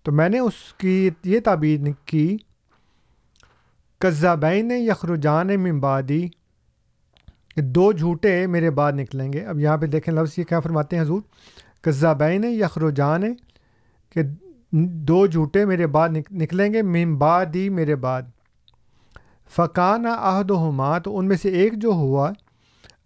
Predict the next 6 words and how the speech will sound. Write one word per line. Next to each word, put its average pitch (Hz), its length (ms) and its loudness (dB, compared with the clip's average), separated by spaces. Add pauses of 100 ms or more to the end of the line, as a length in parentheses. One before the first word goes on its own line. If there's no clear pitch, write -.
الانسیہ، 170 1080 0 (100)
صاحبہ 160 600 0 (540)
صنعا، 147 560 0 (800)
صنعا 165 380 2
کا 185 340 2 (720)
انسی، 160 440 0